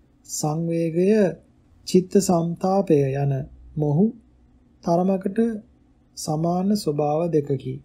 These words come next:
එහි වෙනස මෙසේ දත යුතුය. සංවේගය කිසි කලෙක ද්වේෂ සහගත නොවේ. එය කුසල පක්ෂය හා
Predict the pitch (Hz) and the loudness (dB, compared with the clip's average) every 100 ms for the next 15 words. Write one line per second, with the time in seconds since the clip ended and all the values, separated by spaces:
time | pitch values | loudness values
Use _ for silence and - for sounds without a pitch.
0 | _ _ _ _ _ _ _ _ _ - | _ _ _ _ _ _ _ _ _ -2
1 | 156 208 156 147 160 - 220 175 - 202 | 2 2 2 -2 -2 0 0 0 2 0
2 | 147 135 - 135 127 131 127 139 _ _ | 0 -2 -2 -4 -2 -4 -6 -10 _ _
3 | _ _ _ _ _ _ _ _ _ - | _ _ _ _ _ _ _ _ _ -4
4 | - 170 180 180 175 165 170 165 160 143 | 0 2 0 0 0 0 -2 -2 -4 -4
5 | 170 160 160 160 180 147 147 147 160 147 | -2 0 0 0 -2 0 0 0 -2 -4
6 | 147 156 147 143 151 143 131 131 - _ | -2 -2 -2 -2 -2 -2 -4 -6 -14 _
7 | _ _ _ _ _ - - - - - | _ _ _ _ _ -20 -20 -20 -20 -2
8 | 190 208 202 165 - 196 202 180 165 - | 4 4 4 2 4 6 6 6 4 2
9 | - 170 160 175 196 | 4 4 4 0 0